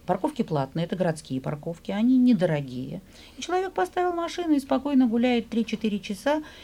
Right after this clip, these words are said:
и у него нет в душе беспокойства, что он вернется либо к табличке, что машина увезена на эвакуаторе, либо к тому, что им недовольны жители дома, где поставлена во дворе машина.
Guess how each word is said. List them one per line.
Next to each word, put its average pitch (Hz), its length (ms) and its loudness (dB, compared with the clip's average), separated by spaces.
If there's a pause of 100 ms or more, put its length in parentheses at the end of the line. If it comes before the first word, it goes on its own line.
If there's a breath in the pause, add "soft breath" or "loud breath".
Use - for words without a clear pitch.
(220 loud breath)
и 233 60 6
у 240 80 8
него 247 280 8
нет 247 360 8 (480 loud breath)
в 170 100 -6
душе 180 400 4
беспокойства, 208 720 2
что - 160 -2
он 208 140 4
вернется 196 1080 2 (220 loud breath)
либо 233 200 4
к - 60 -6
табличке, 160 460 0
что 147 160 -2
машина 143 420 0
увезена 143 460 -2
на 139 140 -2
эвакуаторе, 247 600 0 (320 loud breath)
либо 214 220 2
к 156 40 -6
тому, 143 280 -2
что - 160 -6
им 139 160 0
недовольны 139 840 0
жители 139 360 -4
дома, 311 340 0
где 247 160 2
поставлена 240 540 0
во 214 80 -2
дворе 208 320 0
машина. 190 420 -6